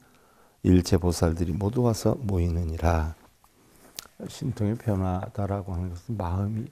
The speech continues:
텅텅 비어 있기 때문에, 음, 나타낼 수 있는 거죠. 만이마다 부처님의 음성을 내니 그 음성 미묘하고 부사야해요. 비로자나 부처님 행하시던 일,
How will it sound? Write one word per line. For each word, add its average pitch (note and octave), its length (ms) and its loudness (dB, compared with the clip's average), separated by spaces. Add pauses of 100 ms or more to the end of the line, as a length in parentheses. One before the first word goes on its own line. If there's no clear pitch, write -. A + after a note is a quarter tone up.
텅텅 A#2+ 420 -4
비어 G#2+ 140 2
있기 F2 220 -4
때문에, G2 540 -4 (260)
음, E2+ 220 -8 (600)
나타낼 F2 520 0
수 - 140 -10
있는 F2 160 -4
거죠. F#2 280 -4 (1800)
만이마다 B2+ 520 12
부처님의 G#2 440 4
음성을 F#2 380 4
내니 E2+ 260 2
그 - 160 0
음성 G#2 380 4
미묘하고 F2+ 400 4
부사야해요. F2 1000 0 (340)
비로자나 F2 480 0
부처님 F#2 480 -2
행하시던 G2 640 -2
일, E2+ 420 2